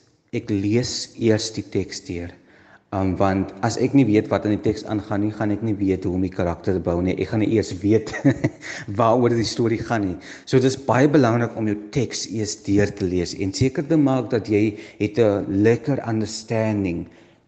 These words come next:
van wat die storie eintlik is en wat jou karakter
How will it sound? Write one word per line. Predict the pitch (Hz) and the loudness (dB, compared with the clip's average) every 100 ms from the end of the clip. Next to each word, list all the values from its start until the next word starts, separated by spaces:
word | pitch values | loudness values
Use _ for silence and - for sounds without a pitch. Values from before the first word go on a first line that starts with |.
| _ | _
van | 104 101 92 82 - | 0 0 -2 -4 -2
wat | 117 - - _ _ - | -2 -2 -12 _ _ -12
die | 113 | -12
storie | - 117 107 101 98 - | -4 0 2 0 -2 -2
eintlik | 101 101 98 - | 0 0 -2 -6
is | 101 - | -6 -6
en | 104 101 87 | -4 -2 0
wat | 107 - | -2 0
jou | 165 | -2
karakter | 160 139 92 - | 2 0 0 -2